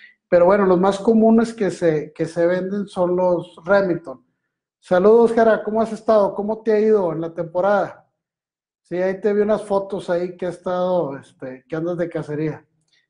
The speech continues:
Saludos, un fuerte abrazo para este dos mil diecinueve. Eh, les comentaba que echar este tipo de aceites a las armas,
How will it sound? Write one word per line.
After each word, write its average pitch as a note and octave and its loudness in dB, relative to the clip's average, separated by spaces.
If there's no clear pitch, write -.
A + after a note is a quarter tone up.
Saludos, D#3+ -2
un E3 -8
fuerte F3+ 0
abrazo F#3 2
para F3 0
este E3+ -6
dos F3+ -2
mil F3 -4
diecinueve. E3+ -4
Eh, F3 -2
les F#3 -4
comentaba G#3+ 2
que G3+ -2
echar A3+ 2
este B3 -2
tipo A#3+ -2
de A3 6
aceites G#3 -4
a F#3 -4
las E3 -6
armas, G3 -6